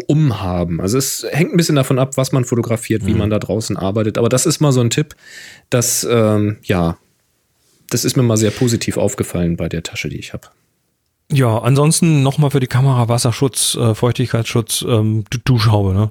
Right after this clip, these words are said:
Speaker 2: Klassiker.
Speaker 1: Klar.
Speaker 2: Also im Zweifel
Speaker 1: Klar.
Speaker 2: d-, beim nächsten Hotelbesuch die Duschhaube mitnehmen.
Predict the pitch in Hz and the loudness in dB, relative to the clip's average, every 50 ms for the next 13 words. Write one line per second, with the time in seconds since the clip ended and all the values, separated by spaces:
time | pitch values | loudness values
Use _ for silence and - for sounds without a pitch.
0 | _ - - - - 104 - 113 104 - - 101 101 - _ _ _ _ _ - | _ -8 -6 -4 -4 -2 -2 -4 -6 -6 -6 -8 -8 -10 _ _ _ _ _ -20
1 | _ - - 113 95 95 90 - 98 95 _ _ _ _ _ _ _ _ - - | _ -2 0 2 2 2 2 0 -2 -6 _ _ _ _ _ _ _ _ -8 -6
2 | 117 107 - - 101 101 98 107 107 104 95 - - - - - - 80 90 - | -4 -4 0 0 0 0 2 2 0 0 0 -2 -8 -12 -10 -10 -10 -10 -12 -14
3 | - - 127 - - - - 123 120 135 - 127 117 117 113 - - - 120 107 | -8 -8 -6 -6 -6 -6 -8 -10 -10 -4 -2 0 2 2 0 -2 0 -2 -2 0
4 | - 101 98 98 101 98 104 104 101 - - 107 107 - 123 120 - 113 110 110 | 2 0 0 2 0 0 0 -2 -4 -2 -4 -4 -2 -2 -4 -2 0 0 2 2
5 | 107 110 113 - - 120 120 113 113 117 | 2 2 0 0 0 0 2 2 0 -2